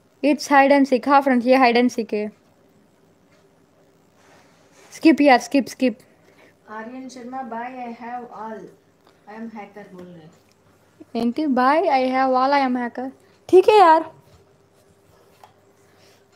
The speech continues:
Speaker 2: कुछ बोल रहे हैं, के के लोग को।
Speaker 1: क्या यार? भाई, आप इतनी बार क्यों बोलते हो? खेलूंगा, चलो अपना खेलेंगे।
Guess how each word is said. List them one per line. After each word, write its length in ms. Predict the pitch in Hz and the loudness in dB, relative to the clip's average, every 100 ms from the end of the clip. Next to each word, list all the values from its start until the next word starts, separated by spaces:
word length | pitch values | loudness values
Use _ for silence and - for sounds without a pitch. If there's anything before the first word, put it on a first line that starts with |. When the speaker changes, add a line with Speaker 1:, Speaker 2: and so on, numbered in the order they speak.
| - - _ _ - _ _ _ _ _ _ _ _ _ _ _ _ | -20 -20 _ _ -20 _ _ _ _ _ _ _ _ _ _ _ _
Speaker 2:
कुछ 180 | 202 | -20
बोल 140 | 214 190 | -20 -20
रहे 100 | 185 | -20
हैं, 220 | 180 175 | -20 -20
के 100 | 175 | -20
के 120 | - | -20
लोग 160 | 180 165 | -20 -20
को। 420 | - _ _ 170 - | -20 _ _ -20 -2
Speaker 1:
क्या 200 | 285 294 | 2 2
यार? 260 | 294 294 - _ _ _ - | 2 0 -8 _ _ _ 0
भाई, 100 | 285 | 4
आप 220 | 311 277 | 4 2
इतनी 440 | 294 285 285 302 | -4 0 0 0
बार 360 | 294 285 294 311 302 | 2 2 2 0 -6
क्यों 220 | - 294 | -2 0
बोलते 360 | 269 277 269 262 | 2 0 0 0
हो? 340 | 254 247 240 214 _ _ _ _ _ _ _ _ _ _ _ _ _ _ - | -2 -4 -6 -10 _ _ _ _ _ _ _ _ _ _ _ _ _ _ -2
खेलूंगा, 420 | 262 254 254 269 | 0 0 0 -2
चलो 200 | 269 262 | -2 -2
अपना 180 | 262 262 | -2 -4
खेलेंगे। 500 | 262 254 240 262 | -4 -4 -4 -6